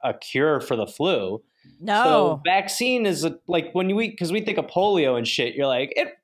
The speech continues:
Speaker 1: cures everything." It's like, this thing mutates. It's fucking crazy.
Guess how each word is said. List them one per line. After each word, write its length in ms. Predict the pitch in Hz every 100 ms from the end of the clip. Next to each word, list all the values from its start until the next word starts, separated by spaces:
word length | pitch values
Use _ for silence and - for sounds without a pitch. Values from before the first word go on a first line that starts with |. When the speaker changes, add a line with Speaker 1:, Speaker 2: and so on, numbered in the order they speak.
| _ - -
Speaker 1:
cures 320 | 359 427 349
everything." 520 | 427 339 233 202 165
It's 120 | 147
like, 120 | 175
this 160 | 170 220
thing 240 | 262 180
mutates. 640 | 135 185 202 - 196 196 196
It's 120 | 151
fucking 280 | 185 170 147
crazy. 760 | - 147 170 156 170 165 151